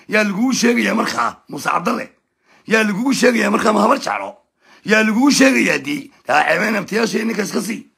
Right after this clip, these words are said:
Had inta goobta ay maqlaysaa, ay abtiga Berbera joogtaa. Inta goobta ay maqlaysaa. War inta Muuse Cabdalle ay maqlaysaa. War inta in Isaaqe meesha joogteen nasabka ay maqlaysaa.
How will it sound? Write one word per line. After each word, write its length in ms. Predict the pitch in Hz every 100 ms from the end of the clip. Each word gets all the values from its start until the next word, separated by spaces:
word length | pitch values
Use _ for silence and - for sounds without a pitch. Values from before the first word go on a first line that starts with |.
| _ _ _ _ _ _ _ _ _ _
Had 220 | - 135 233
inta 200 | 220 202
goobta 300 | 254 247 233
ay 120 | 240
maqlaysaa, 480 | 220 190 165 - 208
ay 120 | 208
abtiga 280 | - 202 202
Berbera 280 | 175 175 147
joogtaa. 380 | 147 123 - - _ - - -
Inta 240 | 269 262 196
goobta 320 | 269 - 226
ay 120 | 226
maqlaysaa. 500 | 214 180 160 - 151 - _ _ - -
War 140 | 131
inta 200 | 233 214 202
Muuse 260 | 180 -
Cabdalle 340 | - 151 175 202
ay 100 | 196
maqlaysaa. 520 | 196 156 135 156 - _ _ - -
War 140 | 131 226
inta 220 | - 220
in 300 | 220 202 262
Isaaqe 420 | 160 208 214 208
meesha 300 | 220 226 -
joogteen 440 | 180 170 - 214 226
nasabka 400 | - - 247 196
ay 100 | 196
maqlaysaa. 560 | 170 156 127 - 131